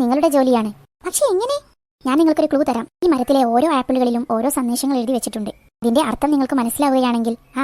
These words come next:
മാന്ത്രിക ആപ്പിൾ കണ്ടുപിടിക്കാം. വേഗം ശ്രമിച്ചോളൂ. നിങ്ങളുടെ ലക്ഷ്യസ്ഥാനത്തെത്താൻ ഇനി കുറച്ച് സമയമേ ബാക്കിയുള്ളൂ.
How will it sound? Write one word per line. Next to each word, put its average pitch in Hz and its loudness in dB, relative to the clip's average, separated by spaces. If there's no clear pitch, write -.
മാന്ത്രിക 226 -2
ആപ്പിൾ 233 -4
കണ്ടുപിടിക്കാം. 226 -6
വേഗം 240 2
ശ്രമിച്ചോളൂ. 285 2
നിങ്ങളുടെ 233 0
ലക്ഷ്യസ്ഥാനത്തെത്താൻ 277 -2
ഇനി 254 -2
കുറച്ച് 233 -2
സമയമേ 254 -2
ബാക്കിയുള്ളൂ. 233 -4